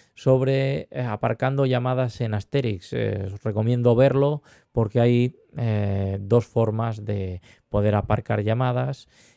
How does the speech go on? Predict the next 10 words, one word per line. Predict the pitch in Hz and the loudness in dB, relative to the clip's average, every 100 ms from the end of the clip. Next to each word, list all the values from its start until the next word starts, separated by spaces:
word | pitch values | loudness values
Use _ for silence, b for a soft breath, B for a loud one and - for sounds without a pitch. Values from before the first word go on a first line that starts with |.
| b | b
y | 117 113 | -6 -2
también, | 110 110 110 110 117 120 131 - | -2 0 0 2 0 -4 -8 -10
eh, | 127 110 104 101 98 95 92 95 | -6 -4 -2 -2 -4 -6 -8 -8
a | 95 | -8
través | 101 104 98 | -4 -4 -2
de | 107 98 | -2 -2
Flash | - 104 - | -2 -2 -2
Operator | 110 107 107 110 104 | -2 0 0 -2 -4
Panel | 110 101 107 123 - B B _ | -4 -4 -2 -4 -6 B B _
que, | 104 101 107 110 | -2 0 2 0